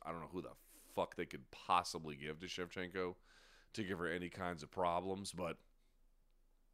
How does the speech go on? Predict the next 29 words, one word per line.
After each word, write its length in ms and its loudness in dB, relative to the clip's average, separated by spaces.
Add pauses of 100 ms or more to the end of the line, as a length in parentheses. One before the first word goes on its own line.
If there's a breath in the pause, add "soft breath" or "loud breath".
(340)
um, 340 -2 (2250 soft breath)
you 80 -4
know, 240 -2
it's 160 0
just 240 -2
a, 60 -2
it 100 0
was 100 -2
a 60 -4
bad 340 2
matchup 420 0
from 120 -8
the 60 -4
word 300 0
go, 200 0
man. 240 -4 (140)
It 60 -12
was 120 -6
a 80 -8 (140)
bad 380 4
matchup 440 -2
from 140 -8
the 60 -4
word 300 -4
go. 280 -8 (1700 soft breath)
You 100 -10
just 160 -4
have 340 6
somebody, 640 0